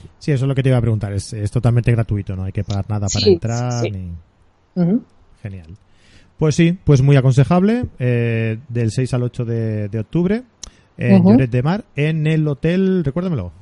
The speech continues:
Speaker 1: que no lo tengo por aquí, si lo tienes tú.
Speaker 2: Bueno, hay, hay distintos, hay distintas ubicaciones. La gran mayoría de los actos se realizan en lo que es el Teatro Municipal de Lloret de Mar.
Speaker 1: Vale.
Speaker 2: Está justo al lado del Hotel Monterrey, que a lo mejor era el,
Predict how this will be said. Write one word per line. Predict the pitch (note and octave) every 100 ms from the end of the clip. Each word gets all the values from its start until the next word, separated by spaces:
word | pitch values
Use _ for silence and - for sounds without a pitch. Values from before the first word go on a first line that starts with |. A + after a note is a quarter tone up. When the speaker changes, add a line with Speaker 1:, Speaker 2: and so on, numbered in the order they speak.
| -
Speaker 1:
que | A2+ A2+ A2+
no | C3
lo | C#3+
tengo | D3 C#3+
por | - C#3
aquí, | - G2+
si | - G#2+
lo | G#2
tienes | A#2 A2+
tú. | - A#3+
Speaker 2:
Bueno, | G#3 G3+
hay, | G#3 G#3 G#3
hay | G#3 A#3+
distintos, | C#4 - - A#3+ A#3+ B3+ B3+ A3+ G3+ G3
hay | G3
distintas | A3+ - A3 A#3+ -
ubicaciones. | G3+ E3+ - - E3+ E3+ E3 F3
La | F3
gran | F#3+ G#3+
mayoría | A3+ A3 A3 A3
de | G#3 G#3
los | G#3 -
actos | A3 - G3+ G#3 G#3
se | G3
realizan | F#3 F3 E3+ F3+ - G3+ G3+ G3+
en | F3+ F3+ F3
lo | F3
que | F#3+ E3+ F3
es | F3+ G#3
el | G3+
Teatro | F3+ E3+ G3+ G3
Municipal | F3+ F3 F3 E3 E3
de | F3 F#3
Lloret | E3 D#3+
de | E3
Mar. | E3 - -
Speaker 1:
Vale. | G#2 F2 E2+ - _ -
Speaker 2:
Está | - F3+ E3+
justo | - A3 -
al | G3 G3
lado | G3+ G3+ G3+
del | F3+
Hotel | F3 F3+ F3
Monterrey, | F3+ F3 E3+ G#3 B3+ A#3+
que | D#3+
a |
lo |
mejor | D#3+ - D#3+
era | D#3+ D#3+ E3
el, | E3+